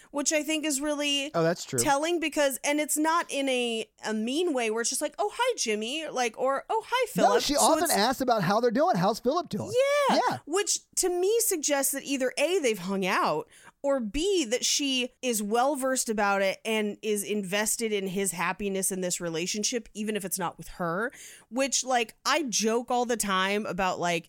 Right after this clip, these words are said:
Speaker 1: if Jake ever came out of the closet, I would just be like, "Let me cater the wedding." But honestly, I feel like this is your best case scenario if this happens to you,
Speaker 3: Yeah.
Speaker 1: is to just, like,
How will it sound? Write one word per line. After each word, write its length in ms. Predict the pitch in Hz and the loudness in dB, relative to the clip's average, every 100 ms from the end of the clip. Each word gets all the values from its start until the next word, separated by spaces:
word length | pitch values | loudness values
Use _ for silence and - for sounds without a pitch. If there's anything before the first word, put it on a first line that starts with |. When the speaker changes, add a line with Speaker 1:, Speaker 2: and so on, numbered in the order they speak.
| _ | _
Speaker 1:
if 220 | - 175 - | -4 -2 -2
Jake 300 | 226 226 240 | 0 2 0
ever 220 | 220 233 | -2 -4
came 300 | - 285 226 | -2 0 2
out 140 | 214 | 0
of 40 | 202 | -2
the 100 | 208 | -4
closet, 420 | 185 190 190 196 | 0 0 0 0
I 80 | 190 | 0
would 120 | 202 | -2
just 180 | 202 - | -4 -2
be 100 | 190 | -2
like, 160 | 185 - | -2 -2
"Let 220 | 202 208 | -2 -2
me 140 | 226 | -4
cater 340 | 208 208 196 190 | -2 -2 0 -2
the 80 | |
wedding." 420 | 180 170 185 233 269 - - - | -2 -2 0 -2 -6 -12 -20 -6
But 180 | 226 - | -4 -2
honestly, 540 | 202 233 269 294 339 | 0 0 0 0 0
I 80 | 262 | -2
feel 160 | 277 320 | 0 0
like 160 | 330 | 0
this 140 | 302 - | -2 0
is 100 | 330 | 0
your 100 | 392 | 0
best 400 | 240 277 294 - | 0 -2 0 -2
case 280 | - 269 - | -4 -2 0
scenario 560 | 285 233 240 285 220 | 0 0 0 0 -2
if 100 | 214 | -2
this 160 | - 196 | -2 -2
happens 460 | 254 339 277 233 - | 0 -2 -2 -2 -2
to 100 | - | 2
you, 120 | - | 2
Speaker 3:
Yeah. 240 | - - | 4 2
Speaker 1:
is 140 | 254 240 | 0 -2
to 120 | 262 | -2
just, 260 | 247 262 285 | 0 0 2
like, 240 | 269 262 | 2 0